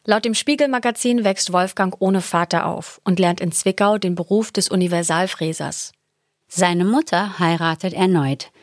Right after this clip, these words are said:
Speaker 2: Später machte er es seinem Adoptivvater nach, der für die Stasi arbeitet.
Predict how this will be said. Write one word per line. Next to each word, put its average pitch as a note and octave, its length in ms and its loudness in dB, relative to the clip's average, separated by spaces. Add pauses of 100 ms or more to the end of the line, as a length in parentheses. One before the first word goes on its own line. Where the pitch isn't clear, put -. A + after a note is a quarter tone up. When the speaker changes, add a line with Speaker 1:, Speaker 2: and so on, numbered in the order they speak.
(180)
Speaker 2:
Später D#3+ 400 2
machte F3+ 320 0
er F3+ 120 2
es E3+ 100 -2
seinem F3+ 260 2
Adoptivvater F3+ 920 0
nach, C#3+ 340 0
der E3+ 160 -2
für F#3 140 -2
die F#3+ 100 2
Stasi D#3 520 0
arbeitet. C#3+ 640 -2